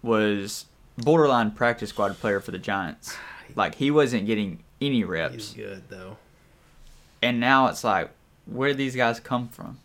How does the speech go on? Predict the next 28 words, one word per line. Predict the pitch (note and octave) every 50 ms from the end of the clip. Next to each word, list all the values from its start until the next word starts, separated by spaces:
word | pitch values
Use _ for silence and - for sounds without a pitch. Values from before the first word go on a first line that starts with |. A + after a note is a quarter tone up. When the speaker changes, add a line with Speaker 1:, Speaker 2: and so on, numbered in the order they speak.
| _ - -
Speaker 1:
Isaiah | A2 B2+ B2+ C3 C#3+ D#3 D3+ D3
Pacheco, | D3 - - C#3 A2+ - - D3+ D3 D3+ - D#3+ D3+ D#3 D#3+ - - _ _ _ -
he's | - D3+ D#3+
from | - D#3+ C3 A2+
Rutgers. | A2+ B2+ E3 E3 - - - - - - - - _ _ _ _ _ _ _ _ _ _ _ _ _ _ _ -
Speaker 2:
Yeah, | A2+ A2+
he | A2+ D3 D3+ D3+ - - - - -
Speaker 1:
Like, | - - C3
I | C3 C#3 D3
can | - D3
only | C#3+ C#3+ D3
name | D3 D3 C3 A#2 A2
one | A#2+ C#3 C#3
other | C#3 C3 C3 A#2 G#2+ G#2+ - -
player | - - C#3+ D#3 D3 B2+
from | - - F#2+ -
Rutgers. | - - - - A#2+
Speaker 2:
Yeah. | B2 A#2+ G#2+ G2+ G2+ - - - - - - - - - - - - -
Speaker 1:
Ever. | - D#3 - -
Speaker 2:
I |
feel | - -
like | - F#3 D3+ A#2 -
Andy | C#3 D3 D3 C#3
Reid's | B2+ C3+ C#3+ C#3 C#3
kinda | - C#3 B2 A#2 A2
had | G#2 A#2 A2+ A2 G#2 G2+
that, | A2 G#2 G#2 G2+ F#2+ - A2
like, | A2 G2+ G2 G2 F#2+ - -